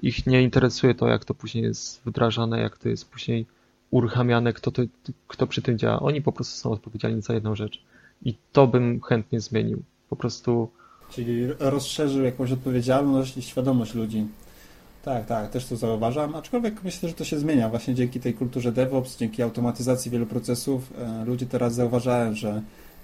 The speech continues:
Speaker 2: tester nie siedzi już, wiesz, piętro dalej, tylko tester dzisiaj jest tak naprawdę programistą, który siedzi obok nich.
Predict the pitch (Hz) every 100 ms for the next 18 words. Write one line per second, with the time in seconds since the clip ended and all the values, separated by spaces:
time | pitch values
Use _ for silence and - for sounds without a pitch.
0 | - - 127 - 127 123 120 139 123 110
1 | 107 107 - 107 98 - - - 123 131
2 | 120 117 127 - 123 127 123 123 127 -
3 | 123 110 117 117 - 120 120 127 123 127
4 | 127 117 - 113 - 117 113 107 107 110
5 | 123